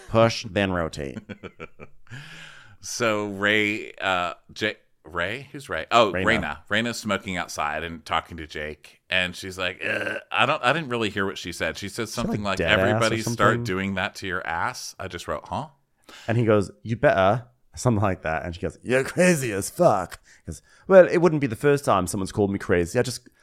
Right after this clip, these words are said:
Speaker 1: I can't switch off. I, I get into that mode, you know?"
Speaker 2: Yeah, and she's like, "You're not seeing it, but today's been really hard on me. Like, I cried earlier. I don't have an attitude. I'm just not happy all the time." And he's like, "Well, we got there in the end,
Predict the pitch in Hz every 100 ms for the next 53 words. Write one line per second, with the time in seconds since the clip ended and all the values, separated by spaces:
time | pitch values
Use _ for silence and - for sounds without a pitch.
0 | - 220 202 131 - 151 123 73 120 143
1 | 185 202 165 143 127 131 131 90 90 90
2 | 95 107 139 - _ _ _ _ _ _
3 | _ 104 92 92 95 123 131 151 175 175
4 | - 151 151 151 151 139 117 127 135 143
5 | 131 135 120 135 151 117 120 190 160 147
6 | 131 127 123 117 - 185 - 151 165 220
7 | 196 156 123 123 117 110 - - 170 190
8 | 202 214 196 151 - 208 180 175 160 151
9 | 180 196 190 175 170 - 254 160 147 143
10 | 123 143 127 127 113 104 101 120 131 -
11 | 196 180 170 165 160 117 120 110 110 101
12 | 87 87